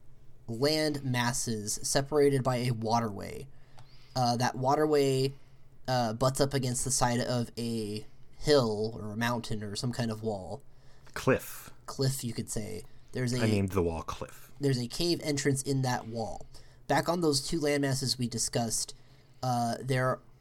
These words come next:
Speaker 1: are facing donut blocks, uh,
Speaker 2: Hmm.
Speaker 1: and in, arranged in such a way that you could use a hook shot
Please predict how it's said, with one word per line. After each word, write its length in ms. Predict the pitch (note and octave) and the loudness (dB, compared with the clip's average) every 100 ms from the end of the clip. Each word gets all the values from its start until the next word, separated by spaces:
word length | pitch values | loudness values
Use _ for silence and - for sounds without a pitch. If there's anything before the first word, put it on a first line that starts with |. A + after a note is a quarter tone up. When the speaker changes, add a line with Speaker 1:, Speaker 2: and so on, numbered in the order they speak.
| - | -2
Speaker 1:
are 640 | B2+ B2 A#2+ A#2+ A#2 A2+ - - - - | 0 2 0 0 0 -2 -6 -20 -20 -12
facing 840 | - E3+ F3 - F3 E3 D#3+ C#3 - - - | -4 0 0 2 0 0 0 -2 -4 -14 -4
donut 340 | B2 C3+ D3+ C#3+ A2+ | 2 4 2 0 -6
blocks, 800 | - A2 B2+ - - - - - - - - - - | -6 2 2 0 -4 -2 -2 -4 -8 -10 -12 -10 -2
uh, 580 | A#2+ A#2 A2 G#2+ G2+ | 2 4 4 0 -6
Speaker 2:
Hmm. 60 | A2 - - - - - - - | -10 -14 -20 -20 -20 -20 -10 -2
Speaker 1:
and 420 | B2 A#2 A#2 - | 0 0 -2 -2
in, 260 | C#3 C3+ C3+ | 0 0 -2
arranged 640 | C3 C3 C#3+ D3 C#3+ C3+ C#3+ | -2 4 4 4 2 2 0
in 140 | C#3 | 2
such 260 | C3 C#3 - | 4 2 2
a 120 | C#3 | 0
way 300 | B2+ C3 B2 | 2 0 0
that 160 | A#2+ - | 0 -2
you 160 | C3 | -2
could 220 | C3+ C3+ - | -2 -4 -2
use 260 | C3 B2 | -2 0
a 100 | - | -2
hook 300 | A#2+ - F3 | -2 -2 -4
shot 520 | - - C#3 - - | -2 6 8 6 0